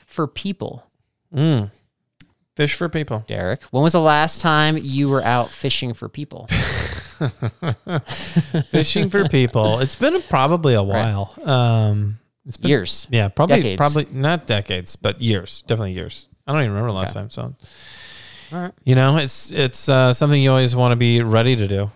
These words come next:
Speaker 2: But I think, um, I don't know. You usually do it at the, at the grocery store when you have your backpack on? Is that when you do
Speaker 1: Uh,
Speaker 2: it?
Speaker 1: yeah,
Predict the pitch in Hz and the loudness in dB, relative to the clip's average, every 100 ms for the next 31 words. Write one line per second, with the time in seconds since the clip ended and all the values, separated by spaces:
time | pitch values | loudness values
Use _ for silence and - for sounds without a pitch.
0 | _ 151 131 120 120 117 131 120 - 120 | _ -2 2 2 0 0 -2 -2 -4 0
1 | 117 113 110 107 - 131 170 110 - 135 | 0 0 -2 -4 -4 0 2 0 -4 -2
2 | 131 143 139 139 135 131 123 120 123 120 | 2 2 2 2 2 2 -2 0 2 2
3 | 127 - - 143 139 127 120 117 127 - | 0 -2 -2 0 0 0 0 0 -2 -4
4 | 151 170 180 175 _ _ _ 123 120 123 | -4 -4 -6 -10 _ _ _ -2 -2 0
5 | 220 269 - 233 269 254 | 0 -2 -2 2 2 2